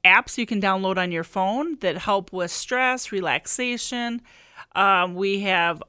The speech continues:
online therapists that you can go to and sign up with. Then you don't even have to leave your home, and you can do your therapy pretty much on your own schedule, and you don't have to have transportation to get somewhere. So that's a good resource.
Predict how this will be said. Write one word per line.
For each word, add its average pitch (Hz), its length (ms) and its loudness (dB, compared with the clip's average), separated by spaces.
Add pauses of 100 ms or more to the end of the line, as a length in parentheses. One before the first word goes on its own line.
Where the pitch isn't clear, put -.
online 202 680 4
therapists 202 840 -2
that 196 220 -2
you 208 160 -4
can 208 220 -6
go 196 180 -2
to 233 460 -6
and 196 260 -6
sign 196 240 -2
up 208 140 -4
with. 262 160 -4 (320)
Then 214 100 0
you 226 100 2
don't 240 140 0
even 254 100 0
have 262 120 0
to 233 80 -8
leave 226 180 -4
your 226 100 -4
home, 233 300 -4
and 190 100 -4
you 196 80 -4
can 208 120 -2
do 208 60 -2
your 196 160 0
therapy 214 580 -4 (340)
pretty 330 160 2
much 320 220 2
on 247 80 0
your 208 100 -2
own 202 140 0
schedule, 175 580 -2
and 196 160 -4
you 196 60 -2
don't 202 160 0
have 196 100 0
to 202 80 -2
have 180 80 0
transportation 190 720 -10
to 185 80 -8
get 294 220 -8
somewhere. 254 580 -2 (240)
So - 180 -8
that's 202 280 0
a 220 40 -2
good 208 220 -4
resource. 214 800 -4